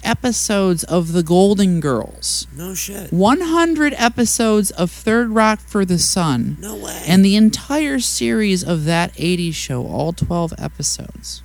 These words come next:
Speaker 2: Hey, man, that's cool.
Speaker 1: I think Terry really understands how to develop characters over a long period of time.
Speaker 2: Like, visually.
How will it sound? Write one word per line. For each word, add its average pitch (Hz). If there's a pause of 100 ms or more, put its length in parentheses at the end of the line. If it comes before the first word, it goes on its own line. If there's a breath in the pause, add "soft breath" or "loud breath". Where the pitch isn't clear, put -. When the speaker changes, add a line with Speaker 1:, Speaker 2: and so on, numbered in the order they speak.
Speaker 2:
Hey, 170
man, 123 (140)
that's 127
cool. 131 (360)
Speaker 1:
I 160
think 226 (500)
Terry 175
really 147
understands 143
how 135
to 135
develop 123
characters 107
over 107
a 107
long 113
period 117
of -
time. - (260)
Speaker 2:
Like, 127
visually. 95